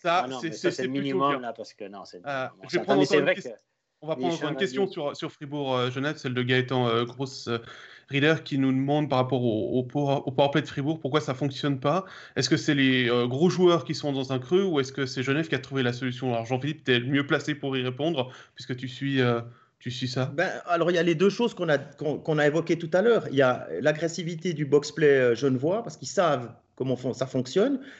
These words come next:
Speaker 3: et ils ont encore en-, augmenté l'intensité. Donc, s-, s-, Stéphane l'a très bien expliqué, ça prend du temps. Euh, il y a, il y a, il y a moins de temps pour faire les mêmes passes. Et puis,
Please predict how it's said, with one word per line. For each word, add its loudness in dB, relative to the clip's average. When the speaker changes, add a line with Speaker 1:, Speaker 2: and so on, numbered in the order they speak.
Speaker 3:
et 4
ils 4
ont 8
encore 2
en-, -4
augmenté 4
l'intensité. 0
Donc, 4
s-, -16
s-, -20
Stéphane 0
l'a 2
très -4
bien -2
expliqué, -4
ça -6
prend -2
du -2
temps. 0
Euh, 2
il -2
y 0
a, 0
il -2
y 4
a, 2
il 0
y 6
a 6
moins 6
de 0
temps 2
pour -10
faire 0
les 0
mêmes 0
passes. -4
Et -20
puis, -4